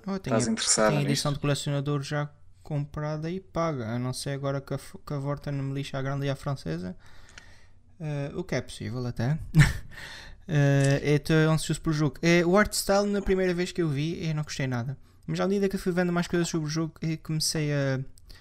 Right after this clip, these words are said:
Speaker 1: a gostar dele. Pronto, eh, eu acho que é assim cutesy, é engraçado. Eh, epá, e eu sempre ouvi falar muito bem do Link's Awakening. Eu nunca joguei o jogo original,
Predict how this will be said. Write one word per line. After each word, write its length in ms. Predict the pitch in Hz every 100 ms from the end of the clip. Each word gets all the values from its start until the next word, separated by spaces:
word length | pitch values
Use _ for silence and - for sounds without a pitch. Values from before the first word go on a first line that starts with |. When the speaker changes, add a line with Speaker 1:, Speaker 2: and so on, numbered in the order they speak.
| -
Speaker 1:
a 40 | 180
gostar 240 | - 214
dele. 300 | 240 190 131 -
Pronto, 360 | 185 127 -
eh, 400 | 131 127 127 131
eu 40 | 143
acho 120 | -
que 80 | 147
é 100 | 139
assim 180 | 135 143
cutesy, 920 | 120 156 147 - - 139 135 131 131 131
é 80 | 131
engraçado. 540 | 127 123 147 139 131 - - - - - - - 147
Eh, 400 | 139 135 131 127 -
epá, 220 | 185 165
e 80 | 147
eu 40 | 160
sempre 200 | 175 170
ouvi 100 | 175
falar 220 | 175 170
muito 240 | 175 175
bem 120 | 160 165
do 120 | 160
Link's 220 | 165 -
Awakening. 420 | 160 151 147 120 123
Eu 100 | 139
nunca 220 | 147 147 139
joguei 200 | 143 143
o 60 |
jogo 180 | 139 139
original, 540 | 139 139 139 131 131